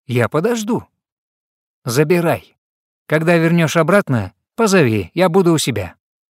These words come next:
Он развернулся и вышел. Герман быстро подошел к Дику и начал торопливо расстегивать браслеты на его запястьях и лодыжках.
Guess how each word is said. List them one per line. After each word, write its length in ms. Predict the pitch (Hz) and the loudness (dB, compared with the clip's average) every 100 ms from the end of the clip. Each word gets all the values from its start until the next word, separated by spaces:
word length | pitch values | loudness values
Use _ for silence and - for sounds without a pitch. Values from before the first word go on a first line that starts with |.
| _ _ _ _ _ _ - | _ _ _ _ _ _ -6
Он 220 | 165 180 | -2 0
развернулся 920 | 160 135 139 151 180 185 - 160 139 - _ | -2 -2 -2 0 0 0 -2 -2 -2 -6 _
и 80 | 156 | -2
вышел. 480 | 139 113 - 87 80 _ _ _ _ _ _ _ | 0 0 -4 -12 -16 _ _ _ _ _ _ _
Герман 520 | 113 139 156 151 143 | -4 -2 0 0 0
быстро 300 | 147 - 131 | -2 -2 -2
подошел 460 | 120 131 131 151 127 | -2 -2 -2 -2 -2
к 80 | 117 | -2
Дику 400 | 175 175 151 98 _ _ _ _ _ | -4 -2 -2 -4 _ _ _ _ _
и 100 | - | -6
начал 320 | 131 170 - 147 | -2 0 0 -2
торопливо 540 | 151 156 - 170 151 | 0 0 0 0 2
расстегивать 640 | 151 127 - 156 143 139 | 0 0 0 0 0 -2
браслеты 680 | 117 127 139 - 156 147 139 | -2 -2 -2 -2 -2 -2 -2
на 100 | 127 | 0
его 240 | 127 127 131 | 0 0 -2
запястьях 800 | 123 120 156 135 - 123 - _ | -4 -2 -2 -2 -2 -6 -8 _
и 100 | - | -8
лодыжках. 800 | 131 131 120 123 - - 92 - | -2 -2 0 -2 -4 -8 -14 -18